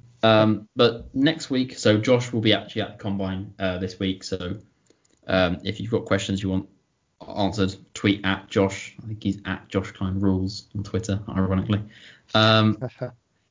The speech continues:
Speaker 1: yeah, yeah, very funny. Um, but y-, yes, so tweet at Josh if you want him to ask particular questions. He'll probably ignore you, but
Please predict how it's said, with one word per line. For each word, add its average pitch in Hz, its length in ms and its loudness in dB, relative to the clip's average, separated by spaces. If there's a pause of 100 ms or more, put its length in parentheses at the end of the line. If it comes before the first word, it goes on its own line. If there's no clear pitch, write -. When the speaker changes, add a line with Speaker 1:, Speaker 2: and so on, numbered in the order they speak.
(140)
Speaker 1:
yeah, 98 240 2
yeah, 92 160 -2
very 95 200 -8
funny. - 340 -10
Um, 127 340 4 (420)
but - 340 0 (480)
y-, 107 220 -8
yes, 98 320 -2
so 110 100 -6
tweet 113 300 -4
at - 100 -10
Josh 98 360 -2
if - 160 -12
you 101 60 -4
want 98 320 -2 (320)
him 104 140 -4
to 101 160 0
ask 92 100 -2
particular - 280 -10
questions. - 640 -4
He'll 107 100 -2
probably 90 220 0
ignore 95 220 0
you, 95 120 -2
but - 360 -4